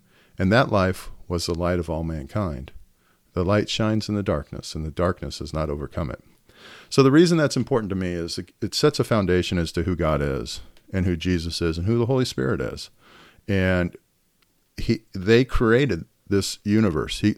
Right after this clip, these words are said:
they created the world, and nothing has been created that they weren't in charge of. So that to me is just critical to help me set the foundation of who is it I'm actually talking to when I pray?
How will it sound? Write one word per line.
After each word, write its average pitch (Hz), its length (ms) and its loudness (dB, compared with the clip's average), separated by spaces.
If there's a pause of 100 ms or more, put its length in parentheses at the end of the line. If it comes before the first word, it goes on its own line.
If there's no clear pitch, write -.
they 101 200 4
created 117 420 4
the 110 60 0
world, - 380 -2 (1000)
and 90 580 2 (220)
nothing 98 840 4 (1080)
has 92 220 -2
been 90 160 -2
created 87 420 -2
that 80 160 -6
they 85 120 0
weren't 80 200 -4
in 80 80 -6
charge 76 300 -4
of. 64 240 -14 (800)
So 110 160 6
that 117 200 8
to 127 100 -2
me 120 100 4
is 95 140 2
just - 300 -6
critical 135 420 4
to 87 100 0
help 107 200 0
me 104 100 0
set - 440 -2
the - 80 -2
foundation 92 560 -2
of - 180 -8 (240)
who 165 200 4
is 139 120 4
it 139 60 2
I'm 113 160 2
actually 98 320 -2
talking 92 500 -4
to 71 220 -4
when 73 140 -2
I 71 80 -2
pray? - 360 -6